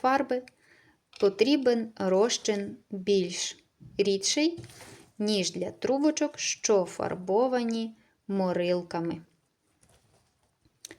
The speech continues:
Ось це я зробила співвідношення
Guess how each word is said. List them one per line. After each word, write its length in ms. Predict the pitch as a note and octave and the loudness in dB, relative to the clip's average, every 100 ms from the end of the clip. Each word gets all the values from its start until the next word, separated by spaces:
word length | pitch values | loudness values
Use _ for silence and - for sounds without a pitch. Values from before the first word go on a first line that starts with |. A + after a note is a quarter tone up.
| _ _ _ _ - - _ _ _ _ | _ _ _ _ -20 -20 _ _ _ _
Ось 260 | - C4+ C4+ | 4 4 4
це 340 | - A3 G3+ | 2 4 6
я 160 | A#3+ G3 | 6 4
зробила 460 | F#3+ F#3+ G3+ G3 F#3 | 4 2 4 4 2
співвідношення 1200 | - F#3 F#3+ F3+ F3+ F3 E3+ E3+ - G#3 A#3+ | -2 -4 -2 -2 -2 -2 -4 -6 -4 -2 0